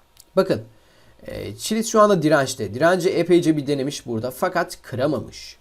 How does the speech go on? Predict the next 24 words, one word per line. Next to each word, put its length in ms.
Hem 260
yatay 400
direnç 340
hem 260
de 100
bizim 320
düşen 380
trend 340
direncimiz 540
var 360
burada 380
Chiliz 340
için. 260
Buradan 500
şu 200
şekilde 440
düşme 380
potansiyeli 800
var 200
mı? 200
Evet 320
var. 220
Bakın 240
burada 320